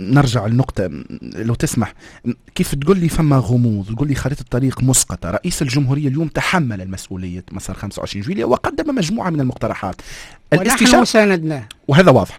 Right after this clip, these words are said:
Speaker 2: بدون سند ما كانش ينجح.
Speaker 1: في علاقة بنتائج الاستشارة، اليوم رئيس الجمهورية يبني مشروع كامل اليوم، وأنا أشرت لك في نقطة، قلت لك رئيس الجمهورية حكى على
Speaker 2: لا،
Speaker 1: أنه باش
Speaker 2: تو
Speaker 1: يكون
Speaker 2: نجيو،
Speaker 1: فما
Speaker 2: تو نجيو المشروع.
Speaker 1: الاستشارة في جزء من، على الأقل في الجانب هذا، الاستشارة بمخرجاتها هذه، يقول لك اليوم رئيس الجمهورية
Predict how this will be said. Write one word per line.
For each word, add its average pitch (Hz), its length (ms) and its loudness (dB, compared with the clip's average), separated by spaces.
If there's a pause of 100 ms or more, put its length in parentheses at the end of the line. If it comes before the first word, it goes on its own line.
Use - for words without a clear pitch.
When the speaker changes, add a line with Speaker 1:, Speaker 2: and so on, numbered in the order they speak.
Speaker 2:
بدون 190 240 0
سند 233 320 2
ما 226 80 2
كانش 196 220 -2
ينجح. 151 220 -8
Speaker 1:
في - 180 2
علاقة 214 320 4
بنتائج 147 460 2
الاستشارة، 110 600 -2
اليوم 165 260 2
رئيس - 200 -2
الجمهورية 151 560 2
يبني 185 400 2
مشروع 151 540 0
كامل 90 320 -12
اليوم، 107 180 -4
وأنا 151 220 2 (380)
أشرت 185 320 0
لك 139 160 -6
في - 140 -6
نقطة، - 200 -2
قلت - 80 -4
لك - 60 -6
رئيس 170 160 -6
الجمهورية 131 300 0
حكى 190 220 -2
على 151 180 0
Speaker 2:
لا، - 60 2
Speaker 1:
أنه 165 80 4
باش 277 120 4
Speaker 2:
تو 254 60 4
Speaker 1:
يكون 226 100 4
Speaker 2:
نجيو، 208 120 6
Speaker 1:
فما 151 100 2 (220)
Speaker 2:
تو 226 100 -4
نجيو 208 200 -2
المشروع. 139 320 -10
Speaker 1:
الاستشارة 135 840 4 (280)
في - 160 -6
جزء 123 300 2
من، 160 180 6
على 120 80 2
الأقل 175 200 0
في - 80 -4
الجانب 147 300 4
هذا، 123 200 4
الاستشارة 147 680 4
بمخرجاتها 135 800 4
هذه، 131 260 -4 (300)
يقول 151 200 4
لك - 140 0
اليوم 151 200 4
رئيس 156 260 -2
الجمهورية 123 600 2